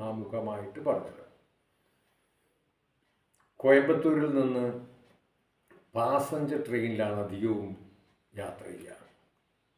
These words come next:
പാസഞ്ചർ ട്രെയിനിലാകുമ്പോൾ ഒരു പ്രത്യേകത എന്താണെന്ന് ചോദിച്ചാൽ, എല്ലാ സ്റ്റേഷനിലും വണ്ടി നിർത്തും.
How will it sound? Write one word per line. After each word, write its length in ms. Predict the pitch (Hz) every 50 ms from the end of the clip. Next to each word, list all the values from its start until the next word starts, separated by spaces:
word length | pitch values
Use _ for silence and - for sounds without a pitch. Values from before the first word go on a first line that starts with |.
| _ _ _ _ _ _ _ _ _ _ _ _ _ _ _ _ _ _ _ _ _ _ _ _ -
പാസഞ്ചർ 420 | 127 131 127 131 147 139 147 160 - -
ട്രെയിനിലാകുമ്പോൾ 560 | 147 139 139 139 143 139 135 135 127 131 135
ഒരു 80 | 127 -
പ്രത്യേകത 440 | 127 120 - 131 131 131 127 135 135
എന്താണെന്ന് 320 | 123 113 123 123 120 120 117
ചോദിച്ചാൽ, 320 | 107 104 - 120 117 - - - - - - - _ _ _ _ _ _ _ _ _ _ _ _ _ _ _ _ _ _ _ - 123
എല്ലാ 280 | 127 131 147 156 160 165 180 190 180 -
സ്റ്റേഷനിലും 720 | - 156 151 151 147 - - 156 151 151 143 139 147 151 175 175 - - - - - - - _ _ _ _ _ _ _ _ _ _ _ _ _ _ _ _ _ - 113
വണ്ടി 220 | 120 104 107 110 101 104
നിർത്തും. 320 | 98 - - - - -